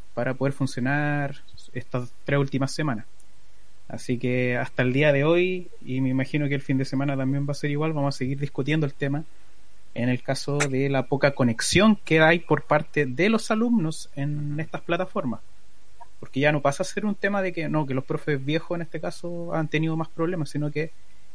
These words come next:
eh, no hay harto, no, no hay tanto feedback por parte de los alumnos, que es lo que, lo, lo mínimo que pedimos nosotros.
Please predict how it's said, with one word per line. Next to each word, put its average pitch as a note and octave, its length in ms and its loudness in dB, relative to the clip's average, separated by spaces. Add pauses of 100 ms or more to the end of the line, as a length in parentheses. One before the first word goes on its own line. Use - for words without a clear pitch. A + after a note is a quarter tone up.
eh, A2 520 -6 (280)
no B2 140 0
hay E3+ 100 6
harto, D#3 640 2
no, C3+ 160 6
no C#3 80 8
hay D#3+ 60 8
tanto D#3+ 260 -2
feedback D#3 440 2
por C3+ 160 -2
parte - 260 -2
de C3+ 60 2
los C3+ 160 -2
alumnos, C3+ 260 -2 (100)
que C#3 80 0
es C#3 60 2
lo C3+ 120 4
que, C3 200 2
lo, A#2+ 240 2
lo A#2+ 100 0
mínimo D3 320 8
que B2 100 2
pedimos B2 340 4
nosotros. - 360 -4